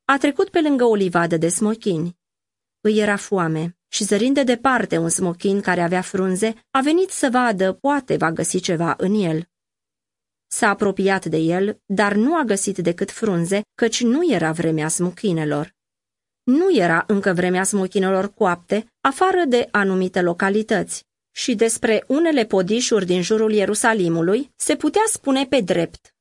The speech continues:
„N-a venit încă vremea smochinelor.” Dar în livada la care a venit Isus, un pom părea să fie înaintea celorlalți. El era deja acoperit cu frunze. Specificul smochinului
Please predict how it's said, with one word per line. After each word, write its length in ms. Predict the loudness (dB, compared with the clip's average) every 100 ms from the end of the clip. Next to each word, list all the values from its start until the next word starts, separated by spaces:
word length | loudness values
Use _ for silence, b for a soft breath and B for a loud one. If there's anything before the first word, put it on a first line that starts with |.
| _ -2
„N-a 300 | 2 2 2
venit 320 | 0 0 -2
încă 280 | -2 -2 -2
vremea 340 | -2 0 0
smochinelor.” 760 | -2 -4 -4 -2 0 0 -2 -6 -12 _ _ _ _
Dar 320 | -4 0 0 0
în 120 | 0
livada 540 | 0 0 0 0 2
la 120 | 0 0
care 200 | 0 0
a 60 |
venit 300 | 0 0 -2
Isus, 460 | -4 -2 -2 -2 -6 _ _
un 220 | -2 0 2
pom 240 | 0 0 0
părea 260 | 0 2 0
să 160 | -2
fie 360 | -2 0 0 0
înaintea 520 | 0 0 0 0 -2
celorlalți. 840 | 0 0 0 0 0 -2 -4 -10 -14 _ _ _ _ _ _ _ _ _ _
El 320 | 0 2 2
era 260 | 2 2 2
deja 320 | 2 2 0
acoperit 580 | 0 0 0 0 -2 -2
cu 100 | -6
frunze. 640 | -2 0 0 -2 -4 -6 _ _ _ _
Specificul 800 | -8 -2 0 0 0 0 -2 -2
smochinului 800 | -2 -4 -2 0 2 2 0